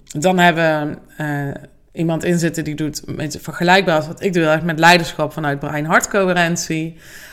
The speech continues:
Ehm, nou, en dan, de groep is eigenlijk nog groter, maar niet iedereen kan elke maand. Dus het wisselt een beetje.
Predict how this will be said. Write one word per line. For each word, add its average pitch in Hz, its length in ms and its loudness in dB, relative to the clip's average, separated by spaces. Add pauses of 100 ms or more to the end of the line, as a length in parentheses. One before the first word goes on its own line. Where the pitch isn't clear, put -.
(180)
Ehm, 165 680 2 (300)
nou, 165 240 4
en 170 120 4
dan, 175 280 2
de 175 60 2
groep 190 200 -4
is 196 80 -2
eigenlijk 165 320 2
nog 175 100 0
groter, 175 160 2
maar 156 120 -2
niet 165 180 -2
iedereen 160 340 0
kan 151 180 -4
elke 147 240 0
maand. 143 380 -4
Dus 160 120 -6
het 156 140 -4
wisselt 170 320 -2
een 151 100 -4
beetje. 151 440 -4